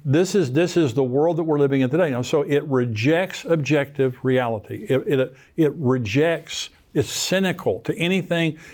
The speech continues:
If you say, "I have the truth," they say, "That's just, that's just a social construct." Well, we look at transsexualism today. So the, the craziness of transsexualism, you can't change your sex. I'm just telling you, you can't.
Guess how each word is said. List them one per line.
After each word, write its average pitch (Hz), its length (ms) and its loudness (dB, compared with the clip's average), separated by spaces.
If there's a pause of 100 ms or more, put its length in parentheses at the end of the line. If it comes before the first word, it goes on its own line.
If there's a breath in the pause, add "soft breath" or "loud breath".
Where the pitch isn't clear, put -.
(100)
If 131 180 0
you 180 140 2
say, 165 280 0
"I 156 220 -2
have 165 300 -2
the 123 80 -2
truth," 151 400 0
they 139 160 2
say, 143 180 2
"That's 160 240 0
just, 156 300 -2 (560 soft breath)
that's 180 180 0
just 190 240 0
a 156 60 4
social 170 360 0
construct." 165 500 -2
Well, 147 100 2
we 151 100 2
look 151 180 0
at 151 60 0
transsexualism 131 760 -2
today. 127 260 0 (720 loud breath)
So 143 480 0
the, 123 640 0 (380)
the 143 120 2
craziness 160 960 -2
of 120 140 0
transsexualism, 117 920 -2
you 175 140 2
can't 202 240 -2
change 170 320 -2
your 113 140 0
sex. 131 360 0
I'm 131 100 2
just 160 180 0
telling 160 200 2
you, 120 100 0
you 110 60 -8
can't. 127 380 -2